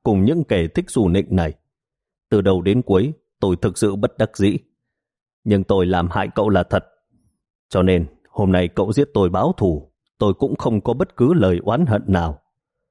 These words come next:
Tần Uyển không chịu nổi, nói, "Đừng nghe hắn nói nhảm,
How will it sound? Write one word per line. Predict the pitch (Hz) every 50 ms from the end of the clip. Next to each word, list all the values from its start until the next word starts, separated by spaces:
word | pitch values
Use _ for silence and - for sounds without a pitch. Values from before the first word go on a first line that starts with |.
| _ _ _ _ _ _ _ _ _ _ _
Tần | - 107 101 110
Uyển | 120 107 95 85 85
không | - 190 175 143
chịu | - 131 117 101
nổi, | 95 98 92 85 78 71 - - _
nói, | - 92 87 90 104 127 - _ _ _ _ _ _ _ _ _ _ _ _ _ _ _ -
"Đừng | 190 170 151 156
nghe | 175 180 165
hắn | 135 151 131 151 165
nói | 139 143 165
nhảm, | 165 127 98